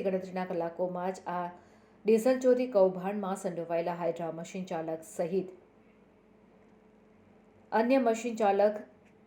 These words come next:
સાત ડ્રાઈવરોને મુદ્દામાલ સાથે ઝડપી પાડી તેમના વિરુદ્ધ કાયદેસરની કાર્યવાહી હાથ ધરવામાં આવી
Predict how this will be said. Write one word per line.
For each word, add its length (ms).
સાત 260
ડ્રાઈવરોને 720
મુદ્દામાલ 480
સાથે 260
ઝડપી 400
પાડી 240
તેમના 240
વિરુદ્ધ 260
કાયદેસરની 540
કાર્યવાહી 560
હાથ 180
ધરવામાં 400
આવી 180